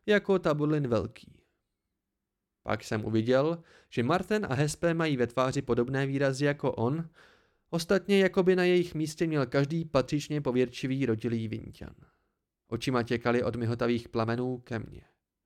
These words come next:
Byl jsem jedním z tamtěch. Zahrával jsem si s temnými silami.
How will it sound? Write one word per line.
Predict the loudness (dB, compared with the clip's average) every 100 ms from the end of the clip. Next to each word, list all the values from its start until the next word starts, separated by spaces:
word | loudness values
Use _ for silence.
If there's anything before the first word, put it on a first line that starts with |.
| _ _ _ _ _ _ _ _ _ -2
Byl | -2
jsem | -2 -6 -4
jedním | -4 -2 -4 -6
z | -10
tamtěch. | -16 -16 -18 -20 -20 _ _ _ _ _ _ _
Zahrával | -2 0 2 0
jsem | 0 -2
si | 0 0
s |
temnými | 0 -4 -2 -4
silami. | -4 -6 -8 -10